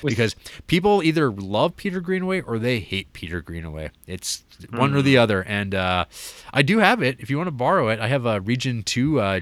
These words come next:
Speaker 2: D V D of this bad boy.
Speaker 1: Yeah, why don't, why don't you, why don't you sling me that thing? And, uh, if it is a bad one, it's gonna go into that list I made. That, uh,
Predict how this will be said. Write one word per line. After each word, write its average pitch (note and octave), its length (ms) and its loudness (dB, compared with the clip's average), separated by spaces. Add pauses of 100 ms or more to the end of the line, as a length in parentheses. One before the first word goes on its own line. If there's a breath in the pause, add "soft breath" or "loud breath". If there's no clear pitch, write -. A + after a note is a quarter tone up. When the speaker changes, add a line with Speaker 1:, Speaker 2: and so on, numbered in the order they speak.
Speaker 2:
D F#2+ 120 -2
V F#2 80 -4
D F#2+ 120 0
of F2 100 -2
this F2 140 -4
bad F2+ 260 -2
boy. F#2 400 -2
Speaker 1:
Yeah, B2+ 300 4
why C#3+ 160 4
don't, E3+ 160 2
why E3+ 160 6
don't G3 260 2
you, F3+ 180 0
why E3+ 120 2
don't F#3+ 180 2
you F#3+ 80 0
sling C#3 360 -2
me B2 120 0
that G#2 260 2
thing? G2+ 220 0 (320 loud breath)
And, B2+ 180 2
uh, B2+ 160 6
if C#3+ 200 2
it D#3 80 6
is D#3 160 6
a C#3 40 6
bad B2 320 6
one, A#2 220 2
it's A2+ 180 -4
gonna B2 160 -2
go A#2 200 0
into A#2 180 0
that G#2+ 240 2
list A2 260 -4
I G#2 100 -2
made. G2+ 340 -6
That, G2+ 260 -4
uh, G2+ 140 -2